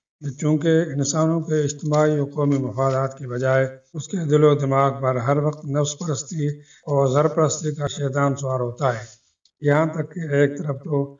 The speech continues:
قحط سالی کی وجہ سے خالی پیٹ بچے موت کے شکار ہو رہے ہوتے ہیں تو دوسری طرف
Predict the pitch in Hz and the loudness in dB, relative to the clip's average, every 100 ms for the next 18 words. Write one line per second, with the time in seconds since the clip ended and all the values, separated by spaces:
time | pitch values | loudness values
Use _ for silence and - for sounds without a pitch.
0 | _ _ _ - 165 151 - 165 151 147 | _ _ _ -2 2 2 0 2 4 4
1 | 143 139 131 131 123 139 131 156 151 143 | 4 2 2 0 -2 -4 -4 0 2 2
2 | 143 139 131 131 127 147 135 135 _ _ | 0 -2 -2 -4 -4 -4 -4 -6 _ _
3 | _ _ 160 143 143 147 139 160 147 139 | _ _ 0 2 2 0 -4 -4 -2 0
4 | 131 123 120 120 117 135 127 139 135 127 | 2 2 0 -4 -4 -6 -4 -2 -4 -4
5 | 143 143 143 143 143 | -2 2 2 2 0